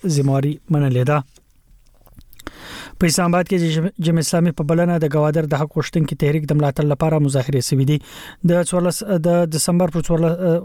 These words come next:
وبخښئ، د دسمبر پر دولسمه په دې مظاهرو کې خلکو له حکومته غوښتنې چې د ګوادر اوسیدونکي مطالبې دې ومني. د بلوچستان په ګوادر کې د جمع اسلامي د ځایي سیاستوال مولانا هدایت الرحمن په مشرۍ له نږدې یوې میاشتې راهیسې روان تحریک غوښتنه کوي چې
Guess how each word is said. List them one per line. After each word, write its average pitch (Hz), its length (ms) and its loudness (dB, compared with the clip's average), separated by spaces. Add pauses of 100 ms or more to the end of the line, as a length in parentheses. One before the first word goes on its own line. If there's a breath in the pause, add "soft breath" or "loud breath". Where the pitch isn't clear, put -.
وبخښئ، 139 340 -2 (100)
د 147 120 2
دسمبر 170 420 0
پر 156 140 -2
دولسمه 180 420 2 (440 loud breath)
په 180 180 2
دې 185 240 0
مظاهرو 170 280 2
کې 180 220 -6
خلکو 170 240 0
له 151 100 2
حکومته 165 380 -2
غوښتنې 180 580 0 (220)
چې 165 340 0
د 160 100 2 (120)
ګوادر 156 360 2
اوسیدونکي 156 560 0
مطالبې 139 400 0
دې 139 80 2
ومني. 139 320 2 (400 loud breath)
د 180 120 2
بلوچستان 165 340 0
په 156 100 -2
ګوادر 160 320 0
کې 165 160 -2
د 151 120 0
جمع 156 200 0
اسلامي 160 320 0
د 151 160 0
ځایي 160 240 2
سیاستوال 165 560 0
مولانا 156 320 2
هدایت 147 340 -2
الرحمن 156 320 2
په 147 120 0
مشرۍ 175 280 0 (460 loud breath)
له 190 100 4
نږدې 185 300 2
یوې 190 200 2
میاشتې 170 280 -2
راهیسې 175 280 0
روان 160 360 0
تحریک 147 340 -2
غوښتنه 170 420 0
کوي 170 220 0
چې - 120 -4